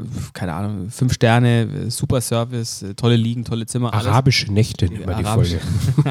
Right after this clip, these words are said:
Speaker 1: <laughs> Arabische Nächte, ja. Stimmt. Aber was, was mich total geflasht hat, war,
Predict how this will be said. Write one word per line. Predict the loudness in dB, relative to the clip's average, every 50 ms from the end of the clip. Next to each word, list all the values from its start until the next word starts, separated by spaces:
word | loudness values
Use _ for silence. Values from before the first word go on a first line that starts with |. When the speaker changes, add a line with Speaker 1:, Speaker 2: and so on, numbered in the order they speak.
| 0
Speaker 1:
<laughs> | 2
Arabische | 2 2 2 2 2 2 0 2
Nächte, | 2 2 0 2 0 -4
ja. | -4 -6 -10 -16 -18 -20 -20 -16 -16 -14 -14 -14 -12
Stimmt. | -10 -8 -8 -8 -10 -12 -18 -2 2
Aber | 4 4 6 6
was, | 4 2 2 0 -2
was | -4 -2 -2
mich | -2 -2
total | -2 -2 -4 -4 -10 -12 -8 -6
geflasht | -6 -2 0 0 0 0 -2 -4 -6
hat, | -6 -6 -4
war, | -2 -2 0 0 0 0 0